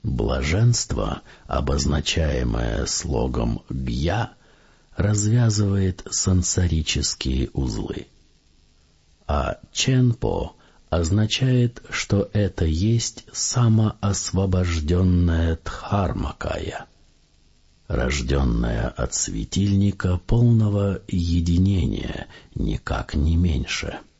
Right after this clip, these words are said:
Два омрачения освобождаются сами по себе.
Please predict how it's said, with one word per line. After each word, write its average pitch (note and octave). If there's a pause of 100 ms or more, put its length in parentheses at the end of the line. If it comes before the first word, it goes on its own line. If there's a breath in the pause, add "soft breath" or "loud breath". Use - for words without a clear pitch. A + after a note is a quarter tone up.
(1040 soft breath)
Два A1+
омрачения C2 (260 loud breath)
освобождаются E2+
сами C#2
по E2
себе. -